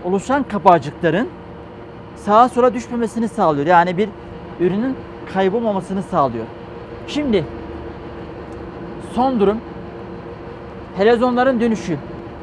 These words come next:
Çift helezonlu yatay yem karma makinesi. Helezonun yapısı şu. Balta tipi parçalı helezon. Parçalı demesin, dememizin nedeni şu. İki taraftan,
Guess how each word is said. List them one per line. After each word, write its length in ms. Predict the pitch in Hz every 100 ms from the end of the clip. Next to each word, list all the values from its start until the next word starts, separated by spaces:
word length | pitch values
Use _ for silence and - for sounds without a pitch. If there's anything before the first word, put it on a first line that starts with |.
| -
Çift 220 | 277 254
helezonlu 520 | 226 202 175 185 208 247
yatay 440 | 196 196 233 175 139 -
yem 180 | 175 196
karma 180 | 190 202
makinesi. 520 | 185 170 147 - 123 107 - - - - - - - -
Helezonun 480 | 208 240 247 269 294
yapısı 360 | 254 247 233
şu. 220 | 220 220 143 - - - - -
Balta 340 | 196 226 220 277
tipi 380 | 233 185 262 247 - - - - -
parçalı 500 | 202 214 - 226 254
helezon. 440 | 220 190 151 147 113 - - - - - - - - -
Parçalı 380 | 180 190 - 233
demesin, 440 | 240 233 233 233 196
dememizin 380 | 202 214 220 220
nedeni 300 | 214 220 226
şu. 220 | - 170 - - - - - - - - - - - 185
İki 240 | 185 277
taraftan, 540 | 269 214 185 202 254